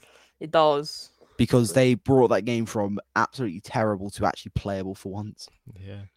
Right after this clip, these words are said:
Speaker 2: I don't know how good it
Speaker 1: Yeah.
Speaker 2: is, but innovation and
Speaker 3: It's for Switch now
Speaker 2: accessibility.
Speaker 3: as well.
Speaker 2: Again,
Speaker 3: Yeah,
Speaker 2: I
Speaker 3: another thing, they're bringing No Man's Sky to the, to the
Speaker 2: Mm.
Speaker 3: M one,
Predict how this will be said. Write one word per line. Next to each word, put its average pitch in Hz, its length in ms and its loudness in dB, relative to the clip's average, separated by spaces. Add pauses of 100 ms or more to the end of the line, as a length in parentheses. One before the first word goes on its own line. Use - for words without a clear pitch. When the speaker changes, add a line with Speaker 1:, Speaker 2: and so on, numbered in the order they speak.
Speaker 2:
I 107 80 -2
don't 107 100 0
know 104 140 0
how 95 100 -2
good - 180 -2
it - 120 0
Speaker 1:
Yeah. 82 60 -4
Speaker 2:
is, 92 240 -10
but 165 200 -10 (540)
innovation 139 440 4
and 107 60 -2
Speaker 3:
It's - 80 -8
for 104 100 0
Switch 104 420 -2
now 101 80 -2
Speaker 2:
accessibility. 101 180 -4
Speaker 3:
as 90 60 -14
well. 101 340 -10 (680)
Speaker 2:
Again, 120 260 0
Speaker 3:
Yeah, 175 140 6
Speaker 2:
I 143 80 8
Speaker 3:
another 165 280 2
thing, 101 200 -6
they're 104 100 -2
bringing 151 380 -2
No 107 120 -4
Man's 101 240 -6
Sky - 160 -8
to 92 260 -8
the, - 300 -10
to - 160 -12
the 101 80 -4
Speaker 2:
Mm. 95 120 -6 (120)
Speaker 3:
M 104 200 -4
one, 101 380 -6